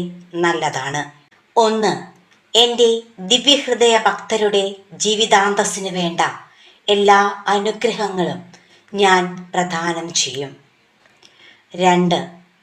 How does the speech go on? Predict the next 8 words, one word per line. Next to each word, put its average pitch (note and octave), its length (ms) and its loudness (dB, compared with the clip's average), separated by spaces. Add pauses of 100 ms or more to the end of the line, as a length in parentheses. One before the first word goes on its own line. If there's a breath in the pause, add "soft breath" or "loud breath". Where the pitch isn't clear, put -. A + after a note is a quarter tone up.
(460 soft breath)
അവരുടെ D4 400 6
കുടുംബങ്ങളിൽ A#3 680 4 (340)
ഞാൻ G3 180 4 (240)
സമാധാനം G3 680 -4 (100)
നൽകും. C#3+ 320 -8 (1160 soft breath)
മൂന്ന്, F#3+ 340 0 (720 soft breath)
അവരുടെ G3+ 360 2 (140)
സങ്കടങ്ങളിൽ F#3 760 -2